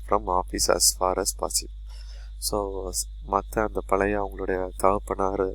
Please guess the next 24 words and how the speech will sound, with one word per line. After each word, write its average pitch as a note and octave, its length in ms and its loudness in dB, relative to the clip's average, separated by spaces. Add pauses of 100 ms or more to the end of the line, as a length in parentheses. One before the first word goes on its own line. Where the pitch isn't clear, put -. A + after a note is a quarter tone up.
தாத்தா F#2+ 580 4 (320)
ஃபாலோ G2 200 2
பண்ண G2 280 0
அந்த F#2+ 160 0
விஷயங்கள் F#2+ 420 0
எல்லாத்தையும் F#2+ 380 -4 (440)
க்ளோஸ் G2+ 260 4
பண்ணிட்டு, F#2+ 420 -4 (680)
அ, G2 180 2
மறுபடியும் G#2+ 500 -2
டேக்ஸ் G#2 340 8
வந்து G2 240 -2
இம்ப்ளிமெண்ட் F#2 460 -6
பண்ணாங்க. F2 460 -4
ஃபிஃப்டீன், A#2+ 280 -2 (120)
sixteen C#3+ 320 2
fifty-eight A#2+ 460 2
to - 0 -
sixteen A2+ 420 -2
eighty-one, A#2 400 0
Aurangzeb G#2 540 0
remained G2 300 -4
in G2+ 200 -2
the A2 100 2